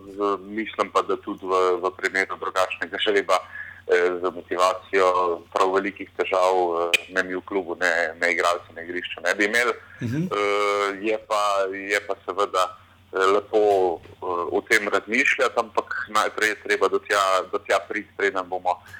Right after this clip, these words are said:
Speaker 1: eh, bomo povsem, eh, preklopili, eh, misli na, eh, na to lepo priložnost, ki se nam bo potem ponudila.
Speaker 2: No, vem, da boste rekli, naj s-, da, da bi primeren za ta odgovor bil Luka Elsner, ampak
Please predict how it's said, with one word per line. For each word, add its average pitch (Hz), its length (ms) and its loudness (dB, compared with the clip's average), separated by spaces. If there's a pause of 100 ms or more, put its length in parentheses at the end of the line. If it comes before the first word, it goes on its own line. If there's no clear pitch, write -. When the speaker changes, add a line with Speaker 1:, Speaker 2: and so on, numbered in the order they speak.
(220)
Speaker 1:
eh, 90 240 2
bomo 92 220 -2
povsem, 95 600 0
eh, 90 140 0 (100)
preklopili, 95 600 -2
eh, - 600 -6
misli 101 480 -2
na, 92 200 2 (260)
eh, 71 920 -10 (880)
na 95 240 0
to 110 340 2
lepo 101 380 2
priložnost, 95 640 2
ki 95 160 -14
se 90 60 -10
nam 90 140 -2
bo 90 100 0
potem 90 320 -4
ponudila. 87 400 -10 (600)
Speaker 2:
No, 113 140 2
vem, 139 220 2
da 139 100 4
boste 117 320 2
rekli, - 320 2
naj 123 180 4
s-, - 160 -4
da, 120 440 4
da 117 180 4
bi 117 220 2
primeren 131 460 0
za 117 140 0
ta 131 100 0
odgovor 131 380 0
bil 131 180 0
Luka 139 240 0
Elsner, 131 480 0
ampak 113 340 -2